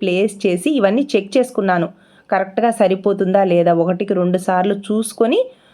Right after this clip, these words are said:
ఫస్ట్ ఫ్రంట్ పార్ట్కి, బ్యాక్ పార్ట్ని కట్ చేశాక, క్రింది వైపున ఈ అంబ్రెల్లా షేప్ను కూడా కట్ చేశాను. ఈ రెండు క్లోజ్కి కరెక్ట్గా రెండున్నర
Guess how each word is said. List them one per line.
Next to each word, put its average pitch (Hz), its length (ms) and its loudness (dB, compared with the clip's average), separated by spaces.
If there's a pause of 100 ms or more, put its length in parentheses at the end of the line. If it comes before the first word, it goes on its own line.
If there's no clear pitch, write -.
(180)
ఫస్ట్ 226 280 0 (180)
ఫ్రంట్ 208 320 2
పార్ట్కి, 196 400 2 (160)
బ్యాక్ 180 300 2
పార్ట్ని 180 300 0 (100)
కట్ 160 180 -2 (120)
చేశాక, 196 460 0 (720)
క్రింది 269 360 2
వైపున 208 260 2 (200)
ఈ - 20 0 (120)
అంబ్రెల్లా 208 340 2 (100)
షేప్ను 175 420 -2
కూడా 226 220 0
కట్ 180 240 -2
చేశాను. 160 340 -2 (1200)
ఈ 214 120 -2
రెండు 226 300 2
క్లోజ్కి 226 380 0 (100)
కరెక్ట్గా 214 480 0 (520)
రెండున్నర 214 460 4